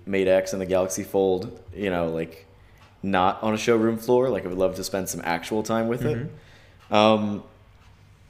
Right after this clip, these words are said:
Speaker 1: and then, you know, I, I guess just, I'm sure there will be phones that none of us are expecting, like, like, just new, new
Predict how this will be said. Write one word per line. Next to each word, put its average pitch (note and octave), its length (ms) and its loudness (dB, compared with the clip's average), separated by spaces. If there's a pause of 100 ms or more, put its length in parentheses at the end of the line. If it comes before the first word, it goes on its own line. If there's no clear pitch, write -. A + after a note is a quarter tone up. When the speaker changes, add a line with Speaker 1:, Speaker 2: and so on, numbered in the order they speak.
(260)
Speaker 1:
and D#3 140 2
then, E3 160 4
you D#3+ 100 0
know, A2+ 160 6
I, G#2+ 320 2
I A#2 60 4
guess A#2 220 0
just, - 440 -6 (1200)
I'm A2+ 80 0
sure A#2+ 220 4
there A#2 100 4
will A2+ 80 4
be G#2+ 120 2
phones G2 400 2
that F2+ 140 0
none F2+ 140 0
of E2+ 80 0
us F2 160 -4
are E2+ 60 -2
expecting, E2 640 -2
like, D#2+ 240 -6
like, F2+ 120 -4
just F2 220 -8
new, F#2+ 640 0 (100)
new G2+ 500 2